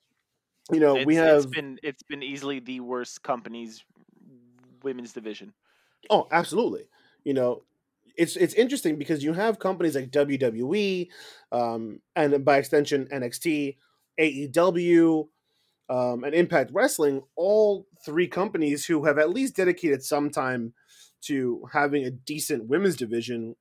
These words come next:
Speaker 1: some to, to varying success. And none of them, other than W W E having that one show Evolution, um,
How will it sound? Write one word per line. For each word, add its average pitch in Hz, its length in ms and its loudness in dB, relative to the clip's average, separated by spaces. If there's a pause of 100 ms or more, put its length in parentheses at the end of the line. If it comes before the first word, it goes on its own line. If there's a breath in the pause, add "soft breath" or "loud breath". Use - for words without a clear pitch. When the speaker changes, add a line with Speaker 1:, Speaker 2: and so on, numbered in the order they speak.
Speaker 1:
some 196 380 4
to, 165 340 -2
to 180 100 4
varying 165 340 6
success. 131 600 -2 (500 soft breath)
And 160 200 4
none 196 160 8
of 147 220 2
them, 147 560 2 (1160)
other 165 260 8
than 147 300 6
W 147 260 2
W 139 280 2
E 139 120 0
having 135 320 0
that 127 180 -2
one 131 320 0
show 123 540 -2
Evolution, 123 720 -2 (460 soft breath)
um, 117 440 -6